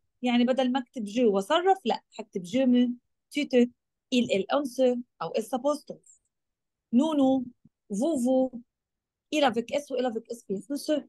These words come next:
أهو، وده كمان معاهم. في حاجة تانية؟ أه، اللي إحنا كنا معلمين عليه أهو.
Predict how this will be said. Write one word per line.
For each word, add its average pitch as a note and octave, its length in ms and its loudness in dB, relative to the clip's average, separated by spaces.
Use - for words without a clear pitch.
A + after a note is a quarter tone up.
أهو، A3+ 160 0
وده G3+ 120 0
كمان G#3+ 260 2
معاهم. B3 520 6
في C4 100 -2
حاجة C4 180 2
تانية؟ D#4 300 -2
أه، B3 160 2
اللي A#3 120 2
إحنا A#3+ 200 0
كنا G#3+ 160 -2
معلمين G#3 380 -2
عليه A#3 220 -4
أهو. G#3+ 160 -10